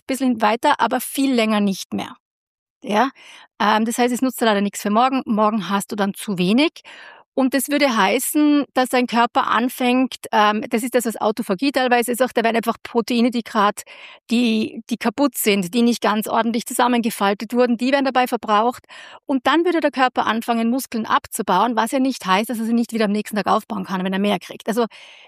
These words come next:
der kann da schon, äh, damit haushalten. <laughs> Wir verhungern nicht gleich, aber klar, wenn du zu wenig Proteine isst, wirst du Muskelmasse verlieren. Wie gesagt, ein, Ta-, zwei Tage dazwischen ist kein großes Drama. Der Körper macht das schon seit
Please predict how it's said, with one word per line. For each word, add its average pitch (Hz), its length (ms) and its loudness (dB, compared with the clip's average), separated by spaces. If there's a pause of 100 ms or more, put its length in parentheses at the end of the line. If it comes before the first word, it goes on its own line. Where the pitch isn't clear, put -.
der 226 100 0
kann 233 280 -2
da 254 100 0
schon, 254 380 2
äh, 240 180 -2
damit 214 320 -2
haushalten. 220 640 0
<laughs> - 40 -16
Wir 220 120 -2
verhungern 226 380 0
nicht 180 160 -4
gleich, 208 380 0
aber 240 160 -2
klar, 202 400 2 (640)
wenn 208 200 2
du 247 120 -2
zu 240 180 -4
wenig 240 220 2
Proteine 208 500 0
isst, - 460 -2
wirst 226 340 -2
du 240 240 -2
Muskelmasse 214 880 -2
verlieren. 185 500 -4 (240)
Wie 254 60 -4
gesagt, 233 300 -2
ein, 247 220 0
Ta-, 233 200 0
zwei 214 240 0
Tage 226 260 2
dazwischen 240 680 -2
ist 240 180 -8
kein 208 220 -2
großes 185 340 -4
Drama. 226 440 2
Der 208 120 0
Körper 190 480 0
macht 190 260 -2
das 214 120 -4
schon 196 160 0
seit - 340 -4